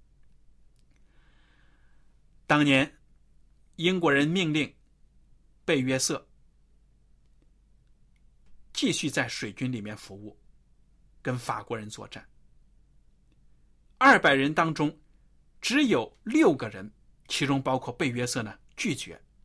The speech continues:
为什么呢？因为现在英国人和美国人，我自己的国家打起仗了，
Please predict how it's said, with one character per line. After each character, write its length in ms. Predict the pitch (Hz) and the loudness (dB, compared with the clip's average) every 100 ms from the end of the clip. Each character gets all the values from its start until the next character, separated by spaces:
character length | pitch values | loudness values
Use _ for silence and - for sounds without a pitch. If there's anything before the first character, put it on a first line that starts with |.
| _ _ _ | _ _ _
为 160 | 233 262 | 0 2
什 160 | - | 2
么 80 | 165 | 2
呢？ 160 | 165 - _ _ _ | 0 -2 _ _ _
因 180 | 262 330 | 2 4
为 100 | 262 | 4
现 240 | - 269 | 2 2
在 140 | 226 | 2
英 260 | 190 240 359 | 0 0 0
国 160 | 254 165 | 2 0
人 220 | 156 - | 0 -4
和 220 | - - | -6 0
美 240 | 220 190 120 | 2 2 0
国 160 | - 165 | 2 4
人， 160 | 151 | 4
我 140 | 151 143 | 2 2
自 200 | - 330 | 2 0
己 100 | 190 | 0
的 100 | 131 | -2
国 180 | 139 143 | -2 0
家 160 | 147 | 0
打 240 | 139 127 151 | -2 -2 -2
起 140 | 127 | -4
仗 220 | 120 135 | -4 -4
了， 140 | 101 | -6